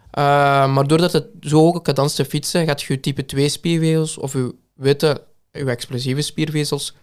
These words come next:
ook trainen. En dat is wel belangrijk, want als we die explosieve spiervezels meer en meer kunnen trainen in voorbereiding, gaan we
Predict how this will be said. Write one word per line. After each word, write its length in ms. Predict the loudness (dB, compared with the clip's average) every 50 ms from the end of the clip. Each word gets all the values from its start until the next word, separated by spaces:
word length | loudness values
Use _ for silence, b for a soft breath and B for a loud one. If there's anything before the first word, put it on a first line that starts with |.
| _ _ _ _
ook 200 | -2 -2 -2 -2
trainen. 440 | -2 -4 -2 0 0 0 -2 -4 -6 b b b b b b b b b b b b
En 100 | -2 -2
dat 100 | 0 0
is 60 | 2
wel 100 | 0 0
belangrijk, 400 | 2 2 2 2 2 0 0 0
want 120 | 0 0
als 140 | 0 -2 -2
we 80 | -4 -4
die 320 | -2 0 0 0 -2 -4
explosieve 500 | -4 -6 -6 -4 -4 -2 0 0 0 -2
spiervezels 800 | -2 -4 -4 -4 -2 0 0 0 0 0 0 -2 -4 -4 -8 -12 b b b b b b b b
meer 220 | 0 2 4 4
en 80 | 4 4
meer 200 | 4 2 2 0
kunnen 220 | 0 0 0 0
trainen 340 | -2 0 2 4 4 4 2
in 160 | 2 0 -2
voorbereiding, 720 | -2 -2 -2 0 0 0 2 2 0 2 0 0 -2 -4 -6 b b b b b b b b
gaan 160 | -2 0 0
we 60 | 2